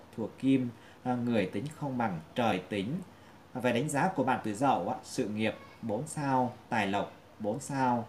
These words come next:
sức khỏe bốn sao, tình cảm bốn sao. Con số may mắn số hai, số chín, giờ tốt từ chín giờ đến mười một giờ, màu sắc cát tường, màu đen, màu vàng, quý nhân phù trợ, tuổi Mùi,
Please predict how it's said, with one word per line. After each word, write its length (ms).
sức 140
khỏe 320
bốn 180
sao, 460
tình 220
cảm 260
bốn 220
sao. 480
Con 120
số 200
may 160
mắn 300
số 180
hai, 440
số 300
chín, 240
giờ 300
tốt 200
từ 180
chín 240
giờ 240
đến 220
mười 160
một 280
giờ, 360
màu 140
sắc 200
cát 220
tường, 300
màu 240
đen, 320
màu 200
vàng, 380
quý 100
nhân 200
phù 160
trợ, 300
tuổi 120
Mùi, 420